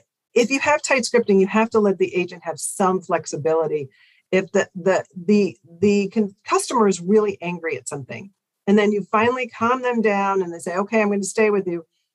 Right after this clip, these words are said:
you don't necessarily wanna cross-sell them at that point.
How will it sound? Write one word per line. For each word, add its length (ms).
you 100
don't 240
necessarily 800
wanna 280
cross-sell 580
them 160
at 120
that 160
point. 200